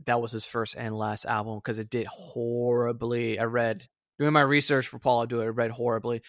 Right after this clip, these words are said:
I mean, it did, it did really, really bad, and, um, it's considered one of the worst albums of the nineteen nineties.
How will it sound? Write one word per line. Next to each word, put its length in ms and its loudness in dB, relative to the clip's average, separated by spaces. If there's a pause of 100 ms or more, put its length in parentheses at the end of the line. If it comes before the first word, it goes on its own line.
I 60 0
mean, 120 4
it 80 0
did, 180 4
it 160 -6
did 220 0
really, 440 2
really 200 0
bad, 360 2 (380)
and, 300 -4
um, 220 0
it's 120 -8
considered 440 -4
one 180 -4
of 60 -4
the 60 0
worst 400 -2
albums 360 -8
of 100 -6
the 60 -10
nineteen 300 -10
nineties. 500 -8